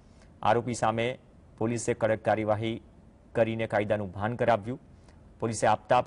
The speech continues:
શેડા અને ફિરોઝ બેલીમ નામના શખ્સને ઝડપી પાડ્યા. ઈજાગ્રસ્ત કર્મચારીને સારવાર માટે હોસ્પિટલ ખસેડાયો છે. પેટ્રોલ ભરાવા આવેલા બંને શખ્સોએ પેટ્રોલ પંપના એક કર્મચારી સાથે બોલાચાલી બાદ છરી વડે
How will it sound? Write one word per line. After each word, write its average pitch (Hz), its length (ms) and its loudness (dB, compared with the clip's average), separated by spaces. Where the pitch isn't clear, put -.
શેડા 123 340 2
અને 117 240 0
ફિરોઝ 131 520 -2
બેલીમ 117 460 -2
નામના 107 320 0
શખ્સને 107 580 -6
ઝડપી 113 240 -2
પાડ્યા. 123 300 2
ઈજાગ્રસ્ત 117 480 2
કર્મચારીને 110 580 0
સારવાર 101 400 0
માટે 104 400 -4
હોસ્પિટલ 110 400 0
ખસેડાયો 101 540 0
છે. - 160 -12
પેટ્રોલ 113 320 0
ભરાવા 110 360 2
આવેલા 107 420 0
બંને 110 300 -4
શખ્સોએ 110 500 -2
પેટ્રોલ 131 300 0
પંપના 117 400 -2
એક 110 120 -2
કર્મચારી 107 460 0
સાથે 110 380 -2
બોલાચાલી 104 520 0
બાદ 101 280 0
છરી 123 240 -2
વડે 101 300 0